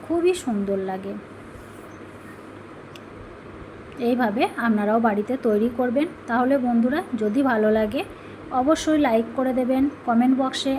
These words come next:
আপনাদের মতামত জানাবেন। আর আমার চ্যানেলে কোনো নতুন বন্ধু হয়ে থাকলে চ্যানেলটি প্লিজ সাবস্ক্রাইব করে পাশে থাকবেন। এখন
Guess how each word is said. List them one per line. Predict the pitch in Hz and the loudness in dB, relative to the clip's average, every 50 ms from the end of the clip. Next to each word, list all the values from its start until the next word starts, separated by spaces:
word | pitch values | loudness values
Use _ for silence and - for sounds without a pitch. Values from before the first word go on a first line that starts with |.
| - - | -2 -2
আপনাদের | 214 208 208 208 202 226 233 240 | -2 0 0 0 2 2 2 2
মতামত | 233 233 233 262 262 269 269 262 - | 2 0 2 4 4 4 4 4 2
জানাবেন। | 277 269 269 269 254 254 277 277 285 302 - - - - - - - 233 | 4 4 4 4 4 2 4 4 2 2 0 -4 -14 -16 -14 -8 -4 -4
আর | 240 240 - 262 | -4 -2 2 4
আমার | 262 277 302 294 302 - | 4 6 4 4 2 0
চ্যানেলে | 277 247 240 240 240 240 247 247 - | 2 2 2 2 2 0 0 0 2
কোনো | 240 233 233 233 240 | 4 6 6 6 4
নতুন | 240 233 - 302 320 339 269 247 | 4 2 2 4 4 6 6 4
বন্ধু | 240 240 247 240 269 277 277 | 4 4 4 4 4 4 4
হয়ে | 285 285 277 - 294 | 4 4 2 2 0
থাকলে | 294 285 294 302 370 403 - | 0 0 0 0 0 0 0
চ্যানেলটি | - 247 233 233 240 233 277 262 - | 0 0 0 0 0 -2 -6 -4 -2
প্লিজ | 311 339 359 - - | 0 0 0 -2 -2
সাবস্ক্রাইব | 277 226 214 - - - 233 220 220 - | -4 -4 -4 -4 -4 -2 -2 -2 -2 -4
করে | 277 302 392 - - | -6 -6 -6 -4 -4
পাশে | 226 214 - - 214 202 208 | -6 -6 -6 -6 -8 -6 -6
থাকবেন। | 202 196 190 190 196 196 196 208 - - - - - - - - - - - - - - - - - - - - - - - - - - - - - - 254 233 | -6 -6 -6 -6 -8 -6 -6 -8 -10 -12 -16 -18 -18 -18 -18 -16 -16 -16 -16 -16 -16 -16 -16 -16 -16 -16 -16 -16 -16 -16 -16 -16 -16 -16 -16 -16 -10 -6 -6 -2
এখন | 233 - 320 | 0 0 0